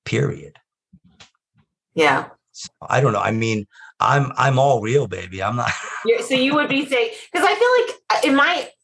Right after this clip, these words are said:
Speaker 2: I don't know. I, it, sometimes I feel like there's a spectrum of people who do comedy, like, who are the joke writers. Like, we're going up there, I have my jokes, I have,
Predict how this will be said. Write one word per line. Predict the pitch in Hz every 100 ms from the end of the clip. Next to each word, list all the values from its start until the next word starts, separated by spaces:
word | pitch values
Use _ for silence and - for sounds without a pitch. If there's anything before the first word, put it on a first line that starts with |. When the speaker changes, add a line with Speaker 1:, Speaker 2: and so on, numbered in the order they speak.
| _
Speaker 2:
I | 226 269
don't | 415
know. | 415 254 202
I, | 196 196
it, | 226
sometimes | 254 294 285 269
I | 269
feel | 247
like | 233 233
there's | 214 185
a |
spectrum | 190 208 220 - 220 190
of | 180
people | 214 196 208
who | 214 196 175
do | 202 220
comedy, | 220 190 202 214 226 226
like, | 202 175 - _ _ _ _ _ _ _ _ -
who | - 240
are | 220 208
the | 196
joke | 180 226 208 202
writers. | 180 180 151 156 151
Like, | - 156 -
we're | 165 180 196 170 160 156 -
going | 175 202 214 240
up | 233 240
there, | 269 269 269 277
I | 220 196
have | 180 151
my | - 123
jokes, | 156 214 233 233 - - -
I | 180
have, | 180 156 131 135 -